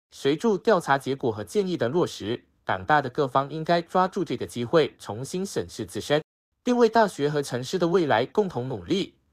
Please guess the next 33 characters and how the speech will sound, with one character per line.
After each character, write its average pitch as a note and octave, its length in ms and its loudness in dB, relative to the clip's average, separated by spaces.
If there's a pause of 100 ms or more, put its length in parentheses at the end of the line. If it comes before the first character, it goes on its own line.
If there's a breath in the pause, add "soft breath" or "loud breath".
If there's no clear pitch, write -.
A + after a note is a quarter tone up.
(280)
政 G3 160 2
府 D3 140 -2
的 A#2+ 80 -4
介 E3 180 2
入 D3+ 160 2
和 B2 100 -2
支 D3+ 220 -4
持 A#2+ 380 -4
无 A2+ 120 -6
疑 A2 120 -6
是 - 120 -10
关 C3+ 240 2
键， F#3+ 300 0 (240)
但 D#3+ 160 2
最 D#3+ 160 0
终 F#3 180 0
的 E3 80 0
成 A#2+ 240 -6
功 F3 300 4
取 G#2+ 220 -8
决 A2+ 240 -2
于 B2 200 -4
每 A2 200 -6
一 F#2 100 -6
位 G3+ 160 6
港 F#2 240 0
大 A#2+ 140 2
人 G2 100 -2
的 A2+ 80 -4
共 G#3+ 220 -2
同 A#2+ 200 -4
努 G2 140 -6
力。 E3+ 300 -4